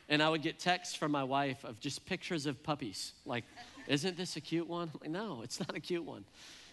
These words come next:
And so as a, a loving father, I really do, I care for my kids. I, I began to explain to them why they didn't actually want a dog. You know, they're lazy. Said, "You're, you're, you're irresponsible. Um, you don't know how to brush your teeth.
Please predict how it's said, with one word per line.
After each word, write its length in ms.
And 120
so 200
as 180
a, 160
a 80
loving 380
father, 400
I 80
really 260
do, 180
I 80
care 220
for 120
my 120
kids. 320
I, 140
I 80
began 320
to 40
explain 380
to 60
them 200
why 200
they 140
didn't 300
actually 340
want 180
a 20
dog. 260
You 100
know, 120
they're 140
lazy. 540
Said, 180
"You're, 260
you're, 280
you're 160
irresponsible. 840
Um, 400
you 220
don't 200
know 100
how 100
to 60
brush 260
your 120
teeth. 460